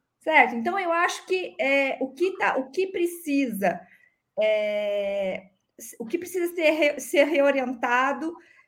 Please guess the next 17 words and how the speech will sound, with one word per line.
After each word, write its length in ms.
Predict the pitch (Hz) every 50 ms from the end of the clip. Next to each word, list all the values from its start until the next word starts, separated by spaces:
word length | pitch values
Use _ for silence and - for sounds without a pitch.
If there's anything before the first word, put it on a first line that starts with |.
| _ _ _ _
é, 800 | - 226 233 233 233 233 233 233 240 233 233 226 226 226 - 247
é, 120 | 254 254 269
é, 840 | 269 - 247 240 247 247 240 - - - 233 240 240 247 247 247 -
é 120 | 247 247
essa, 180 | 254 262 - 294
essa 360 | - - 254 269 269 - 285
questão 360 | 285 - 285 285 - 285 277
das 200 | 269 277 294 294
propostas. 840 | - - 302 302 302 - 254 196 175 185 - - - - - - - _ _ _ - - _ _
Breno, 560 | 190 202 294 311 311 294 269 254 254 247 233 233
eu 100 | 262 269
vou 140 | 254 285 285
perder 320 | 285 294 285 269 269 269
meu, 340 | 269 277 269 269 269 269 269 -
meu, 440 | 240 247 254 254 254 240 247 294 285 - - - _ _ _ - _ _ _ _ _ _ _ _ _ _ _ _
meu 1040 | _ 220 233 247 247 247 240 240 233 233 226 220 214 214 208 208 190 185 185 - _ _ _ _ _ - _
troféu. 720 | 294 285 285 277 - - 302 269 262 269 254 247 220 202